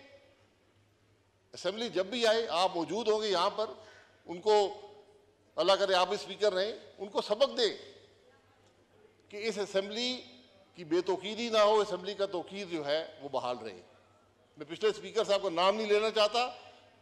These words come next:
لیکن جتنا نقصان انہوں نے اس، اس ہاؤس کو دیا ہے، تاریخ میں کسی نے نہیں دی۔ یہ بدقسمتی ہے۔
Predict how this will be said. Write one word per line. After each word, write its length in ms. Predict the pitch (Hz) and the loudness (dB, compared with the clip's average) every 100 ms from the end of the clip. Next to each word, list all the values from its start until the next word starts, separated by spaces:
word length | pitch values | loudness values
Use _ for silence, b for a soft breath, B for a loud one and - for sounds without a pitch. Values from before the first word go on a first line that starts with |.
| - | -10
لیکن 200 | 175 202 | -2 -2
جتنا 380 | 151 190 247 240 | -2 -2 2 4
نقصان 400 | 214 - 202 226 | 2 2 4 4
انہوں 240 | 214 240 254 | 2 2 4
نے 80 | |
اس، 200 | 247 240 - - | 2 0 -12 -6
اس 260 | 226 - - 120 | -6 -8 -16 -14
ہاؤس 420 | - 160 202 190 | -4 2 2 0
کو 80 | 185 | -4
دیا 240 | 170 180 | 2 2
ہے، 280 | 156 117 - - - | 2 -2 -12 -20 -12
تاریخ 320 | 165 170 190 190 | -2 2 2 -2
میں 120 | 180 | -8
کسی 240 | 156 170 | -8 -10
نے 100 | 139 | -10
نہیں 80 | 127 | -10
دی۔ 360 | 107 98 95 92 - _ _ _ _ _ _ _ _ _ _ - | -14 -20 -20 -20 -20 _ _ _ _ _ _ _ _ _ _ -8
یہ 80 | 208 | -2
بدقسمتی 640 | 262 254 269 277 277 214 | -2 0 -2 0 -2 -2
ہے۔ 140 | - | -4